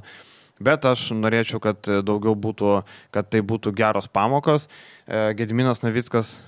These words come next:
e, patirties tokiam darbe neturi. E, tai tas sprendi-, turbūt, žinai,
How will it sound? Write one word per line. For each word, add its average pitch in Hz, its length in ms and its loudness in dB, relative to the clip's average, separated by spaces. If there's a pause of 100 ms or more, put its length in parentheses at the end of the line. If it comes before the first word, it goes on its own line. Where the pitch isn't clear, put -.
e, 98 220 0
patirties 113 500 -2
tokiam 107 280 -2
darbe 110 260 0
neturi. 110 400 0 (800)
E, 101 140 0 (880)
tai 110 140 2 (140)
tas 123 220 0
sprendi-, 117 400 -2
turbūt, 139 420 0 (160)
žinai, 117 300 0